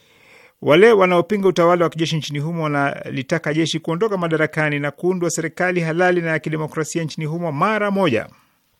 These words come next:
Takwimu zinaonyesha kuwa idadi ya watu waliouawa tangu jeshi la Sudan litwae madaraka ya nchi Oktoba ishirini na tano mwaka jana imepindukia hamsini na tano.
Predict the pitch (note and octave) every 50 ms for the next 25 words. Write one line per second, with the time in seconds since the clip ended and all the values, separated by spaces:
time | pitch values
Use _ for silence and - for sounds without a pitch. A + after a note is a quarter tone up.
0 | _ _ _ _ _ _ _ _ _ _ - C3+ - G3+ G3+ G3 F#3 F3+ F3 E3+
1 | E3 C#3+ - D#3+ D#3 - - D#3 D3 C3 A#2 - - B2+ C3 - F3+ F#3+ F3+ F3+
2 | E3+ F3 F#3 F#3 - F3+ E3+ D#3+ D#3+ D#3 D#3+ F3 F3 F3 E3 D#3 - E3+ D#3+ D#3+
3 | D#3+ D3+ D3+ C#3+ - - D3 C#3 - D3 D#3 E3 E3 D#3+ D3+ D3 C#3+ C3+ - -
4 | E3 D#3+ D3+ C#3+ C#3+ C#3+ C#3+ C#3+ C#3+ D#3 E3 E3 - - D3+ - - _ _ _
5 | _ _ _ _ _ _ _ _ _ - C3+ C3 C3+ D#3 F3+ E3 - - D#3+ D#3
6 | D3 - - D#3 D3 D3 C3+ - - D3 D3 C#3+ C#3 - E3+ F3 E3+ D#3+ D3 C3+
7 | C#3+ E3+ - - D3+ C#3+ C#3 - - D3 D3+ E3 D#3+ D3 C3+ C3 C#3 D3+ D3 -
8 | - D3 D3 - - F3+ F3 D#3+ D3 D3+ D3 - - D3+ D#3 D#3 D#3 D3+ - F#3+
9 | F3 D3 G#2+ E2+